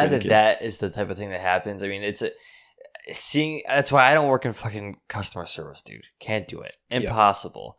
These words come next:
Speaker 2: Yep.
Speaker 1: I, you know, these people go around and they fucking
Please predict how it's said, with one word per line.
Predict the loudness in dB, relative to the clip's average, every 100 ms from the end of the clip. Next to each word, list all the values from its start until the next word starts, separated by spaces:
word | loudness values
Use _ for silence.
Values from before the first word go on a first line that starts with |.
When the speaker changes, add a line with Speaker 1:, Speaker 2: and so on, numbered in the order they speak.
| _
Speaker 2:
Yep. | -6 -4 2
Speaker 1:
I, | 2 2 -4 -14 -14 _ -8
you | -2
know, | -2 0
these | -2 -2
people | -2 2
go | 6
around | 8 8 6 4 0
and | -2 0
they | 0 -2
fucking | -2 -4 -2 -6 -6 -14